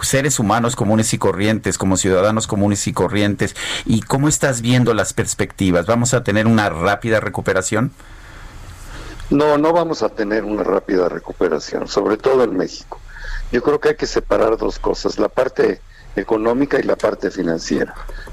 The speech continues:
Speaker 2: En la parte económica las noticias no son buenas. Este año la economía mexicana se va a contraer entre el nueve y el diez por ciento,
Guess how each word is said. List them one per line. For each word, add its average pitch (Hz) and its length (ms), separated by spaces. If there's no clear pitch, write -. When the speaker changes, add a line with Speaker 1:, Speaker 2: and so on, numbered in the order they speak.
Speaker 2:
En 104 100
la 117 100
parte 139 300
económica 120 640
las - 200
noticias 101 540
no 101 120
son 90 240
buenas. 107 460
Este 120 280
año 117 220
la 104 100
economía 107 480
mexicana 107 540
se 101 140
va 95 120
a 101 40
contraer 98 720
entre 107 300
el 104 100
nueve 117 300
y 104 120
el 95 140
diez 110 240
por 92 200
ciento, 127 540